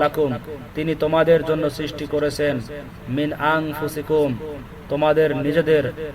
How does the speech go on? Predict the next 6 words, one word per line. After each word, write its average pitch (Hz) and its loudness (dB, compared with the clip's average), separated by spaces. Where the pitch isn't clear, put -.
আজওয়াজান, 143 4
স্ত্রীগণকে, 151 0
লিতাসকুনু 160 2
ইলাইহা, 151 2
যেন 143 0
তোমরা 156 4